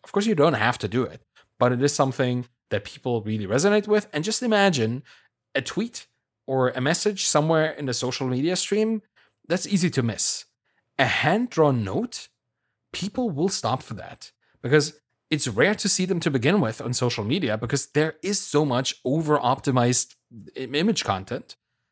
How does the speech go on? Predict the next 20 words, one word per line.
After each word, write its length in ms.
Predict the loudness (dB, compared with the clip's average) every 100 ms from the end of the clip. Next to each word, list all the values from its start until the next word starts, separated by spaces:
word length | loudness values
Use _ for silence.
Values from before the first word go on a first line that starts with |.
| _
So 500 | 0 4 4 2 -2 _ _ 0
this, 260 | 0 0 0
that 200 | 0 0
sh-, 120 | -2 -6
might 260 | -2 -2 -2
just 260 | -4 -2
be 240 | 2 2 2
a 60 | 0
really 280 | 0 0 2
good 180 | 2
idea 440 | 0 -2 -6 -8 -14 _ _ -8
to 80 | 0
get 300 | 4 2 0 -12
some 360 | 0 2 2 -4
additional 440 | -6 -2 0 -2 -4
eyeballs 400 | -6 -4 -4 -6
on 100 | -10
your 120 | -14
content. 500 | -14 -16 -18 -20 -20 _ _ _ _ _ _ _ _ _ 2
And 520 | 6 6 4 2